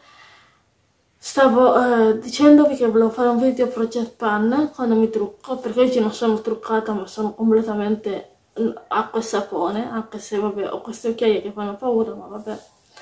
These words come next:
e niente. Quindi, cosa dirvi di bello? Ehm, ho mangiato tutto il giorno quanto è grande oggi, non so voi, ma io ho mangiato tantissimo.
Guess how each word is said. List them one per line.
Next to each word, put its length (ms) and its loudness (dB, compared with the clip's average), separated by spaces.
e 100 -4
niente. 640 0
Quindi, 600 4
cosa 220 2
dirvi 320 2
di 100 -4
bello? 560 -2
Ehm, 880 -6
ho 140 4
mangiato 680 0
tutto 240 -6
il 80 0
giorno 260 2
quanto 300 0
è 40 2
grande 540 -2
oggi, 420 0
non 200 -2
so 240 -10
voi, 180 -2
ma 240 -12
io 140 0
ho 40 0
mangiato 400 0
tantissimo. 840 -8